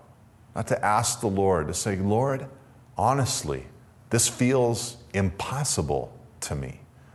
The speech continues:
I don't know what to do. I've used my mind. I've thought this through, and I just don't know what the right decision is."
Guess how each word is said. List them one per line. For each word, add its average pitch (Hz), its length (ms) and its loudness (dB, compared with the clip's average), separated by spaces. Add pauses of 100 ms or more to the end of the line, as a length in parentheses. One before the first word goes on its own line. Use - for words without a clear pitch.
(200)
I 113 140 0
don't 127 600 2
know 101 540 0 (460)
what 82 280 0
to 82 120 -6
do. 64 280 -8 (460)
I've 85 200 0
used 113 760 4 (320)
my 92 220 4
mind. 76 560 -2
I've 101 280 4 (500)
thought - 800 2 (200)
this 110 380 2
through, 101 440 0
and 104 140 -2
I 107 220 0
just 139 640 -4 (240)
don't 110 380 2 (200)
know 92 380 2
what 76 220 -4
the 80 80 0
right 82 420 0 (520)
decision 76 640 -2
is." 71 500 -4